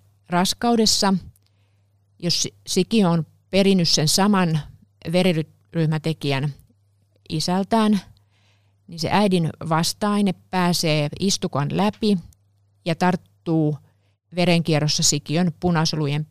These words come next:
pintaan ja johtaa niiden ennenaikaiseen hajoamiseen ja kaikkein vaikeimmissa tapauksissa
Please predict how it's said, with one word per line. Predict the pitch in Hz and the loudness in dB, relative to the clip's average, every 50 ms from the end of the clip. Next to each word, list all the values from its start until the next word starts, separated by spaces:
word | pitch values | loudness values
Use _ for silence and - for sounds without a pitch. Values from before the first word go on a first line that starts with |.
| _ | _
pintaan | - 165 165 156 156 160 - 160 160 160 | -6 -4 -2 -2 -4 -4 -4 -4 -4 -2
ja | 156 147 | -2 -2
johtaa | 139 131 156 147 - - 156 151 139 | -2 -2 -2 -4 -6 -6 -4 -4 -2
niiden | 143 151 156 156 - - - 127 127 165 - - _ _ - | -2 -4 -4 -6 -6 -6 -6 -6 -4 -6 -8 -12 _ _ -8
ennenaikaiseen | - 160 156 151 143 156 139 107 156 - - 170 - - 135 143 156 151 - | -4 -2 -2 0 0 0 -2 -2 -4 -4 -2 -4 -2 -2 -2 -4 -4 -6 -8
hajoamiseen | - - 170 165 160 143 143 135 151 143 165 - - - 135 135 165 - - - - _ _ _ _ _ | -4 2 4 4 4 6 4 2 2 0 0 -2 -2 -2 -2 -2 -4 -4 -6 -10 -20 _ _ _ _ _
ja | - 170 | -8 -2
kaikkein | - 190 170 165 - - 208 220 196 165 | 2 2 2 2 2 2 2 4 4 6
vaikeimmissa | 180 175 175 175 - 160 156 151 151 - 131 120 _ _ _ _ _ _ _ - | 6 4 4 4 2 0 2 2 0 0 -2 -4 _ _ _ _ _ _ _ -4
tapauksissa | 165 160 - 156 151 151 147 - - 147 - - 135 135 | -4 -2 2 2 2 2 2 0 -2 0 0 0 0 -2